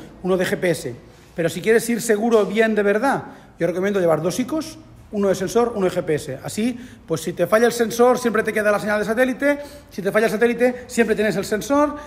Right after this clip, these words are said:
Eh, tiene ventajas e inconvenientes cada uno, porque el de G P S, por ejemplo, necesita sí o sí estar conectado a la electricidad, si no, no funciona. El de sensor, aunque se te corte el cable de alimentación, se te pase algo muy, muy raro,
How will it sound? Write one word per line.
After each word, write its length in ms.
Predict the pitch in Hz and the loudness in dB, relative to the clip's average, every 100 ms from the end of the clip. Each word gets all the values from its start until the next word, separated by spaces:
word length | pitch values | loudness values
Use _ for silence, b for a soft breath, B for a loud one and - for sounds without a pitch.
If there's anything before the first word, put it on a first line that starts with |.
| B - | B -4
Eh, 500 | 190 185 185 180 180 | 2 2 2 0 0
tiene 160 | 214 220 | 2 2
ventajas 380 | 214 220 214 | 2 -2 -2
e 40 | 220 | -4
inconvenientes 460 | 190 190 214 208 | -2 -2 -2 -4
cada 200 | - 190 | -2 0
uno, 180 | 214 233 | 2 0
porque 200 | 185 156 | -2 -4
el 60 | 165 | -4
de 60 | |
G 140 | 156 185 | -4 -4
P 140 | 196 | -4
S, 140 | 196 180 | -2 -4
por 120 | 170 | -4
ejemplo, 260 | 190 175 | -4 -4
necesita 640 | 160 147 - 175 180 - - | -4 -4 -6 -2 -2 -2 -14
sí 220 | - 233 | -2 0
o 60 | 196 | 0
sí 400 | 220 - - - | -2 -6 -10 -12
estar 220 | 170 202 | -6 -4
conectado 400 | - 180 180 180 | -4 -6 0 0
a 20 | |
la 60 | 165 | 2
electricidad, 560 | 160 156 180 214 285 - | -2 -6 -2 -2 -2 -8
si 160 | - 180 | -6 0
no, 140 | 185 | 0
no 140 | 170 | 0
funciona. 420 | 151 160 233 285 - B B - | -2 0 0 0 -2 B B -8
El 200 | 170 185 | -4 -2
de 360 | 185 180 165 160 | -2 -2 0 -2
sensor, 540 | 175 160 233 262 254 B B | -4 0 4 4 2 B B
aunque 240 | 160 147 160 | -6 -4 -6
se 100 | 165 | -4
te 100 | 165 | 0
corte 280 | 220 - | 0 4
el 100 | 226 | 2
cable 200 | 226 220 | 4 4
de 80 | 214 | 4
alimentación, 720 | 208 208 202 185 185 214 220 | 2 0 0 -2 0 0 0
se 120 | 208 | -4
te 340 | - - - 151 | -8 -12 -10 -4
pase 220 | 185 220 | 0 0
algo 180 | 208 202 | 2 0
muy, 160 | 202 | 0
muy 200 | 202 202 | 0 0
raro, 300 | 175 202 196 | 2 2 2